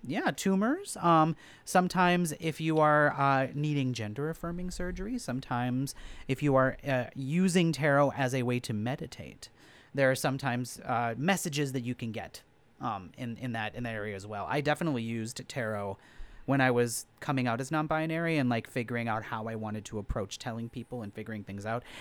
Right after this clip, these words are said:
I did not let them dictate my decision making, but I was using them as, like, meditative properties, you know. How can I approach this situation in this way or this way?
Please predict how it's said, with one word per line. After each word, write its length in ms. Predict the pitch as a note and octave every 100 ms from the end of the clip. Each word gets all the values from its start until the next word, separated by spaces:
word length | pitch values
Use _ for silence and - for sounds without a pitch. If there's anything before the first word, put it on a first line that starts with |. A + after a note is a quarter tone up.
| - -
I 60 |
did 180 | F#3 F#3+
not 280 | E3+ F3 E3
let 160 | D#3+ -
them 260 | C#3+ C3
dictate 580 | D#3 D3+ - D3+ A#2+ - - _ _
my 180 | C3+ B2+
decision 440 | B2 - E3+ C#3+
making, 380 | G#2+ G2 G#2 G#2+
but 160 | A#2 A2+
I 80 | A2+
was 300 | A#2 A2 - _
using 360 | E3+ G#3+ G#3 F#3+
them 160 | F3
as, 140 | E3 C#3
like, 220 | C#3+ C3
meditative 720 | C3 A#2+ A#2 A#2 F2+ F2 - _ _ _
properties, 600 | - G2 F#2 C#2 D2 - - _ -
you 100 | C3
know. 180 | D#2 G#2+ _ - - - - - - - -
How 240 | A#3 G#3
can 180 | G3+ G#3
I 180 | E3+ E3
approach 480 | D3+ C#3+ E3+ D#3+ -
this 140 | D3
situation 1040 | - C#3 C#3 C3 B2+ C3 - A2 G#2 A#2 - _ _ -
in 200 | C3 B2
this 200 | B2+ -
way 160 | E3+
or 140 | F3 F3+
this 260 | C4+ -
way? 100 | F3